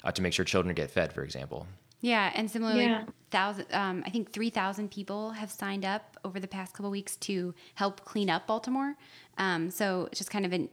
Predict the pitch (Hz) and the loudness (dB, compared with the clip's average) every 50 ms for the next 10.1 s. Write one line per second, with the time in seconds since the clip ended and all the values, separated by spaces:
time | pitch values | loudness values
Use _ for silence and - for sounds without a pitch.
0 | - - 185 - - 185 175 170 180 180 180 180 180 180 175 185 185 202 202 202 | -6 -10 -10 -4 -2 -2 0 0 -2 -2 0 0 0 2 2 2 2 2 2 2
1 | 196 180 180 170 175 180 165 170 170 165 170 - 196 190 185 180 170 165 180 175 | 2 0 0 0 0 0 0 0 -2 -4 -2 0 0 2 2 2 2 2 0 0
2 | 175 180 170 - - - - - - - 170 175 180 180 170 180 175 175 175 175 | 0 0 -2 -4 -10 -20 -20 -8 -2 0 0 2 2 2 0 2 2 2 2 2
3 | 170 170 165 151 170 190 180 175 180 175 170 180 175 180 170 165 175 170 165 165 | 2 2 0 0 0 -2 -2 0 -2 -2 -2 -2 -2 -2 -2 0 -2 -2 -2 -4
4 | - - 185 175 165 160 160 160 160 - - - - - - - _ - - 202 | -4 -4 -4 -2 -2 -2 -4 -4 -6 -10 -18 -20 -20 -20 -20 -12 _ -4 -4 -2
5 | 170 - - 196 180 175 175 160 160 160 - - - - - 208 180 202 196 - | -2 -2 0 0 0 2 2 0 0 -2 -4 -6 -4 -2 -2 0 0 0 -2 -2
6 | - 202 185 180 180 180 180 180 180 180 170 - _ - 175 190 190 175 170 170 | 0 2 2 2 2 2 0 -2 -2 -4 -6 -10 _ -6 -2 -2 0 0 0 0
7 | 165 165 165 - - - - 175 - - - 185 175 175 175 185 175 170 180 170 | -2 -2 -4 -6 -8 -8 -8 -8 -6 -2 0 0 0 0 0 -4 -4 -4 -4 -2
8 | - 180 180 175 180 175 170 170 170 170 170 - 165 165 170 175 170 160 165 - | -2 -2 -2 -2 -2 -4 -4 -2 -2 -2 -2 -2 -2 0 0 0 0 0 -2 -2
9 | 185 175 170 175 175 170 165 165 - - 180 165 165 165 - - - 165 160 160 | -2 -2 -2 0 0 0 0 -2 -4 -4 -2 -2 -2 -2 -2 -2 -2 -2 -2 -2
10 | 170 170 | -4 -6